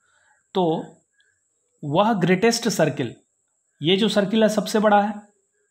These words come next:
और इस सर्किल का जो प्लेन है ये मैग्नेटिक एक्सिस पे परपेंडिकुलर है। देख रहे हैं, इस एक्सिस पे, इस अक्ष पे ये लंब है,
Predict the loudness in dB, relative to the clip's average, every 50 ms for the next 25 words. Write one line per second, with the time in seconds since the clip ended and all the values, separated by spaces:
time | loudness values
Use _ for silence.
0 | _ _ _ _ _ _ _ _ _ _ _ _ -16 -4 -4 -2 -2 0 -4 -2
1 | 0 -2 -2 0 0 -2 0 2 0 0 0 -2 0 2 2 2 4 2 2 0
2 | -2 -4 -6 -8 -14 _ _ _ _ _ _ _ -4 -2 0 0 0 2 2 2
3 | 0 0 0 0 0 0 0 0 0 -2 -2 -2 -2 -4 -2 0 -2 -2 0 0
4 | 2 0 0 0 0 0 0 0 -2 -4 -8 -14 _ _ _ _ _ _ _ _
5 | -4 -4 -2 0 0 0 0 0 -4 -4 -6 -8 -4 -4 -6 -4 -4 -6 -4 -4
6 | -4 -4 -6 -6 -4 -2 0 0 -2 -2 -2 -4 -4 -4 -4 -2 -2 -2 -2 -2
7 | -6 -8 -4 -2 -2 0 2 2 2 2 2 2 2 2 2 2 2 0 0 -2
8 | -2 -4 -6 -8